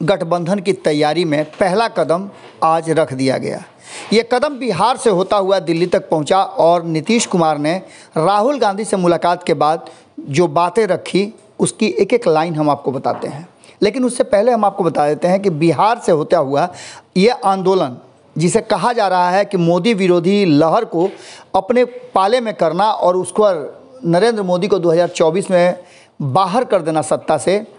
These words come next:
ये कैसे संभव होगा? तो सबसे पहले तो इस बात को आप सु-, आप जानिए कि नीतीश कुमार ने अचानक से अपना नाम विड्रॉ क्यों किया।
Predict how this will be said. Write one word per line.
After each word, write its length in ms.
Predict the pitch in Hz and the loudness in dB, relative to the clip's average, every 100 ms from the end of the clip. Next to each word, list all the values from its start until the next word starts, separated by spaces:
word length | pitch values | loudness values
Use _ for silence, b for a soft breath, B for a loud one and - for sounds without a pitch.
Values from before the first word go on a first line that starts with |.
| - 180 | -6 0
ये 120 | 202 | 0
कैसे 380 | - 175 151 185 | 2 0 0 -2
संभव 300 | 147 135 127 | -4 -2 0
होगा? 360 | 117 - - - _ B B B | -2 -4 -10 -16 _ B B B
तो 60 | 220 | 0
सबसे 260 | 240 - | 2 0
पहले 220 | 320 269 269 | 2 2 0
तो 100 | 277 | -2
इस 120 | 190 | 0
बात 320 | 180 226 240 | 2 2 2
को 60 | 226 | 2
आप 140 | 214 | 2
सु-, 160 | - 202 | 0 -2
आप 340 | 185 190 - - | 0 -2 -4 -10
जानिए 420 | 269 214 180 180 - B B - | -4 0 2 0 -2 B B 0
कि 340 | 240 262 - - _ - | 0 0 -4 -20 _ -2
नीतीश 400 | 180 196 277 311 | 0 2 2 2
कुमार 320 | - 220 196 | 2 2 2
ने 220 | 160 139 - - - | -2 -8 -12 -16 -6
अचानक 380 | 185 233 262 311 | 0 0 0 0
से 200 | - 226 | 2 2
अपना 360 | 226 180 208 190 | 2 -2 0 0
नाम 340 | 185 180 180 B B 185 | 2 0 -2 B B -2
विड्रॉ 400 | 165 170 214 220 | 0 2 0 2
क्यों 220 | 220 151 | 0 -2
किया। 340 | - 135 - | -4 -6 -8